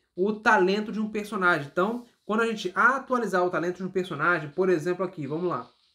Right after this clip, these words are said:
Eu quero atualizar o talento... Deixa eu ver, do Kenpachi não tem fragmento. Rapaz, eu atualizei todos os talentos aqui já? Acho que já, rapaz. Aqui não tem muito o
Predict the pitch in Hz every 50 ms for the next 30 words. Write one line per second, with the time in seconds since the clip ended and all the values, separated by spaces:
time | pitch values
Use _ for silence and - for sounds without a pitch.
0 | _ _ _ _ _ _ _ _ _ _ _ _ _ _ - 139 135 - - 185
1 | 185 196 185 190 202 190 185 160 147 143 165 175 185 190 196 196 196 196 196 196
2 | 196 190 180 - - 175 160 156 170 180 185 185 185 185 _ 190 190 190 190 185
3 | 180 180 180 180 165 165 156 151 - - 175 160 151 _ 190 196 190 190 180 175
4 | 170 - 156 127 120 120 - _ - 143 143 135 120 117 120 _ _ _ _ _
5 | _ _ _ _ _ _ _ _ _ _ _ _ _ _ _ _ _ _ _ 156
6 | 147 - 208 226 226 214 220 208 202 208 202 - 233 247 240 - - 190 185 190
7 | 190 185 180 - 180 196 226 247 - - _ _ _ _ _ _ _ _ _ _
8 | _ _ _ _ _ _ _ _ _ _ _ _ _ _ _ _ _ _ _ _
9 | _ _ _ _ _ 160 156 156 - - _ 254 240 208 165 170 175 175 170 -
10 | 135 135 139 147 165 165 - 185 180 180 175 175 180 190 202 208 208 208 185 180